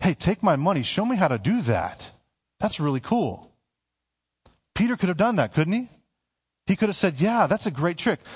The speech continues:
Let's use that. Maybe even for ministry. We could make so much money, we won't have to work that much.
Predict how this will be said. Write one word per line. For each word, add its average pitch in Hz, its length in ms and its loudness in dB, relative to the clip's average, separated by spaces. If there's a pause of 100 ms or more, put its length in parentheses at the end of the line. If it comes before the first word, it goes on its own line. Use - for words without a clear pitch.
Let's 185 240 0
use 190 320 0
that. 120 240 2 (160)
Maybe 220 240 0
even 208 220 0
for - 120 -2
ministry. 190 440 -2
We 190 120 -2
could 185 140 -2
make 180 140 -2
so - 120 0
much 185 220 -2
money, 214 220 0
we 190 120 -2
won't 190 140 0
have 170 120 0
to 175 60 -2
work 233 260 -2
that 117 200 2
much. - 460 -6